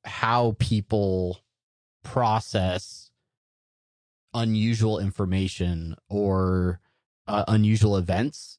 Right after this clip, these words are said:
and how they try to draw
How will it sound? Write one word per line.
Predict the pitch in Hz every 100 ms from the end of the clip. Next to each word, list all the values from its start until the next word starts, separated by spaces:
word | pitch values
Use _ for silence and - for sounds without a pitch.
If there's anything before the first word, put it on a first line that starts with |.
| _
and | 101 101
how | 98 107 104
they | 101
try | 92 - 104 101 104 101
to | - 107 98 92 90 - _ _ _ _ -
draw | 104 110 107 107 104 101